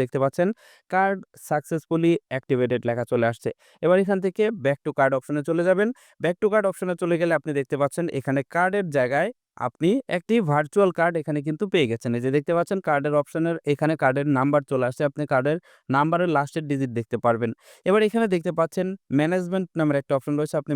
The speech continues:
ম্যানেজমেন্টে ক্লিক করবেন এবং এখানে আপনার সিকিউরিটি কোডটি দিবেন। সিকিউরিটি কোড দিয়ে কনফার্ম লেখাতে ক্লিক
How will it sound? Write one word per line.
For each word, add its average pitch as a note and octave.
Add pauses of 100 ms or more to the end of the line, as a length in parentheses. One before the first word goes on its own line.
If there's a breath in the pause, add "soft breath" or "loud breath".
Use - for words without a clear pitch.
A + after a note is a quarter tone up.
ম্যানেজমেন্টে D3
ক্লিক D#3+
করবেন E3+ (140)
এবং C#3+ (100)
এখানে E3
আপনার E3
সিকিউরিটি F3
কোডটি A#2+
দিবেন। A2+ (180)
সিকিউরিটি A3
কোড A3
দিয়ে A3
কনফার্ম F3+
লেখাতে E3
ক্লিক E3+